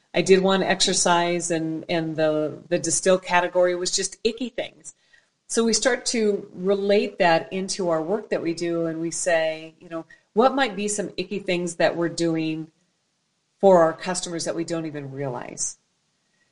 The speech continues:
And that starts to jog your brain to think in a way that it's not used to thinking.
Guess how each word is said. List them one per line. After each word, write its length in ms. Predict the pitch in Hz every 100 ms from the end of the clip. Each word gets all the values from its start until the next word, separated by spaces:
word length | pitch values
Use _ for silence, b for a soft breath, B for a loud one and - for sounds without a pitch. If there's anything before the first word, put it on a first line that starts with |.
| _ _ 185
And 180 | 185
that 220 | 185 233 -
starts 400 | - 208 208 -
to 140 | 196
jog 400 | 147 180 170 165
your 80 | 165
brain 260 | 170 165 165
to 120 | -
think 360 | - 196 196
in 100 | 185
a 40 | 156
way 220 | 151 160
that 140 | 156
it's 200 | 143 139
not 260 | 170 147 151
used 220 | 156 151
to 100 | -
thinking. 440 | - 160 151 -